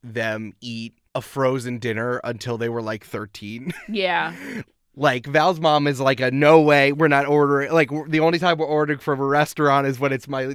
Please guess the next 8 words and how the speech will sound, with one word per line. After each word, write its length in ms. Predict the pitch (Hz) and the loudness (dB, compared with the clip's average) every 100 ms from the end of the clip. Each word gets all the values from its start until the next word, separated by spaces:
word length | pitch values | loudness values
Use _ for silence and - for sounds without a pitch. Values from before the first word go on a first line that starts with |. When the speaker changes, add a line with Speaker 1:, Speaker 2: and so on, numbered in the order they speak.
| 123 - | -12 -12
Speaker 1:
cl-, 180 | 165 | -2
my 100 | 151 | 4
incredibly 580 | 139 143 143 151 147 143 | 4 4 0 -2 -2 -6
close 340 | 135 151 139 - | -4 0 0 -2
friend. 500 | - 180 170 170 160 - - | 2 4 4 0 -8 -14 -6
I'm 160 | 143 139 | -4 -2
cooking 360 | 139 127 120 151 | -4 -6 -2 2
everything. 840 | 202 170 190 151 180 170 165 | 2 2 -2 -2 -2 -2 -2